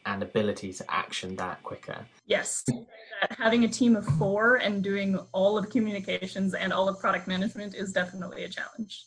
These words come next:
Speaker 1: Have you always worked in manufacturing? And are there any lessons you think you can pull over from the software side?
Speaker 2: Yeah, I've ac-, I've actually always worked in manufacturing companies,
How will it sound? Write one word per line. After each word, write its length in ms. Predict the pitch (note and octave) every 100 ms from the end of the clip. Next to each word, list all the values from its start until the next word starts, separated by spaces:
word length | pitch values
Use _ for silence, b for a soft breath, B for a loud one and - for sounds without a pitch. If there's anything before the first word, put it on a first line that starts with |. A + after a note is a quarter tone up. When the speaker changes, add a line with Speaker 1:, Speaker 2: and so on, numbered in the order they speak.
| -
Speaker 1:
Have 120 | C3+
you 120 | D#3+
always 220 | D#3+ D3+
worked 260 | C3+ A2+ -
in 60 |
manufacturing? 680 | G2+ G2 F#2 G2 - F#2+ F#2+
And 120 | B2+ C3
are 100 | C#3
there 80 |
any 140 | C#3+ C#3
lessons 280 | A2+ - G#2+
you 80 |
think 220 | G#2 A2 G#2
you 80 |
can 160 | F#2+ -
pull 300 | - A#2 A2
over 240 | G#2 G2+
from 320 | F#2+ - G2 F#2+
the 80 |
software 320 | - F#2 - -
side? 380 | - - - -
Speaker 2:
Yeah, 220 | C4+ C#4+ A#3
I've 280 | G#3+ A3
ac-, 200 | A3+ A#3 A#3
I've 120 | A#3
actually 280 | A#3 A#3 A#3
always 400 | G#3+ A#3 A#3 -
worked 360 | G#3+ G#3+ - - -
in 140 | A#3 G#3+
manufacturing 600 | G#3 G#3 G3 F#3+ G#3 G3
companies, 640 | F#3 F3+ G3 C4+ - -